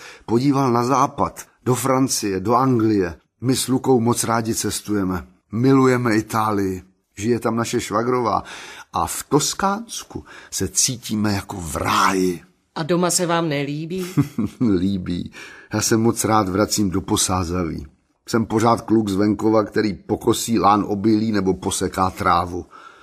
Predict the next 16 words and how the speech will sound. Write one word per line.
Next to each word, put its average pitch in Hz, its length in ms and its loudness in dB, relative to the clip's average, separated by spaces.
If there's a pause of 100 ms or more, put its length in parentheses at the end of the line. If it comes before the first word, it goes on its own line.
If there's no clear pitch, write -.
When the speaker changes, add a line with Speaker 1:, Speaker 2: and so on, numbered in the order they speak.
(480)
Speaker 1:
Snad - 260 -2
i 123 60 4
proto 123 360 2
mám 101 260 2
tak - 300 -4
rád 110 280 2
naši 107 280 0
chalupu 101 560 0 (160)
ve 104 140 0
Starém 104 440 0
Rožmicále. 92 800 -2 (200)
Speaker 2:
A 180 80 0
co 190 140 -2
vaše 226 280 0
zahrada? 233 420 -2 (340)
Speaker 1:
Hm, 233 420 -2